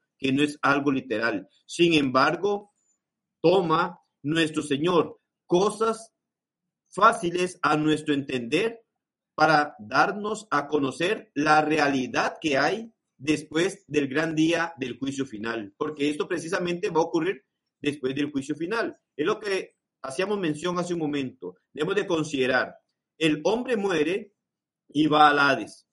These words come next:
ya sea al lugar de tormento o al paraíso. Los demonios están en el abismo, esperando, dice,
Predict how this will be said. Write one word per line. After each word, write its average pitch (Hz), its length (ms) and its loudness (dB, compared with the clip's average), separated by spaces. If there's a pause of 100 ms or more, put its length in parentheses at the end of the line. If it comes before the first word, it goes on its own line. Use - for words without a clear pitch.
(260)
ya 123 180 -4
sea 147 240 0
al 113 260 -4
lugar 135 200 -2
de 220 80 -2
tormento 196 580 -6
o 139 120 0
al 131 100 -4
paraíso. 123 540 -4 (580)
Los 160 180 -4
demonios 185 600 -4 (560)
están 143 520 -4 (420)
en 151 120 -2
el 190 100 0
abismo, 208 480 -4 (440)
esperando, 170 580 -2
dice, 240 460 -10